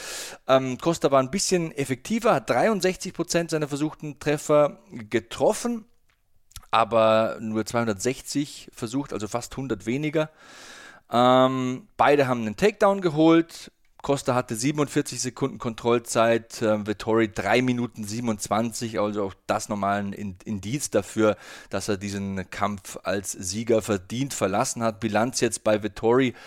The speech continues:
achtzehn, fünf und eins. Bei Paulo Costa, der ja dreizehn Siege in Folge hatte, sind's jetzt die ersten beiden Niederlagen, zuerst gegen Adesanya,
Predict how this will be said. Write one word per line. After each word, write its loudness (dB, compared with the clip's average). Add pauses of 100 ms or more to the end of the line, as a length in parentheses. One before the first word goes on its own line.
(440)
achtzehn, 0
fünf -2
und -4
eins. 2
Bei 4
Paulo 2
Costa, 0 (140)
der 0
ja 4
dreizehn -2
Siege -6
in -6
Folge -2
hatte, 0 (220)
sind's -8
jetzt -6
die -6
ersten -2
beiden -2
Niederlagen, 0
zuerst -4
gegen -8
Adesanya, 0